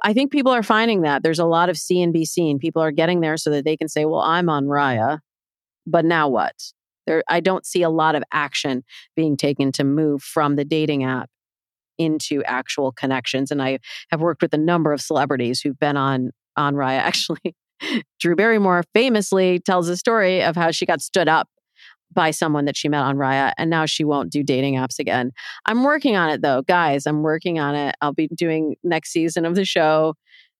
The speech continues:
hopefully in person in New York. So I'll be talking to her about dating apps, and maybe we can get her signed up.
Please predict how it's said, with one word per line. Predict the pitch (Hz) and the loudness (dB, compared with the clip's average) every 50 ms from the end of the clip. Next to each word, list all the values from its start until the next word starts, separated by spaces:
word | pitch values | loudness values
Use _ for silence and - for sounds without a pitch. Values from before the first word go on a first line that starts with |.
| _ _ _ _ - | _ _ _ _ -2
hopefully | 156 208 233 - - 180 165 165 170 165 | 0 0 2 2 2 4 4 4 4 2
in | 160 151 | 0 0
person | - 160 156 - - 160 156 | 0 -2 -2 -2 0 0 0
in | 151 | 2
New | 151 151 | 2 2
York. | 151 151 147 143 139 131 | 2 2 2 2 0 -2
So | - - 175 156 147 147 147 143 135 - - | -2 0 2 2 4 2 2 0 -2 -2 -2
I'll | 156 165 | -2 0
be | 165 175 180 | 0 -2 -2
talking | - 185 160 165 165 - 165 156 156 156 151 - _ | 0 0 0 0 0 -2 -2 -2 -2 -2 -4 -8 _
to | - 165 | -8 -4
her | 147 160 151 147 | -2 0 0 0
about | 143 147 143 139 | 0 0 0 0
dating | - 139 135 139 139 139 | 0 0 0 0 0 0
apps, | 135 135 131 - - | -2 -4 -4 -4 -4
and | 139 | -2
maybe | 135 135 131 135 | -2 -2 -2 -2
we | 135 131 123 | -2 -2 -4
can | - 135 | -4 -4
get | 131 131 127 127 | -2 -2 -2 -2
her | 131 127 | -4 -6
signed | 131 - - 143 139 135 131 131 | -6 -6 -6 -4 -4 -2 -2 -2
up. | 127 101 | -2 -2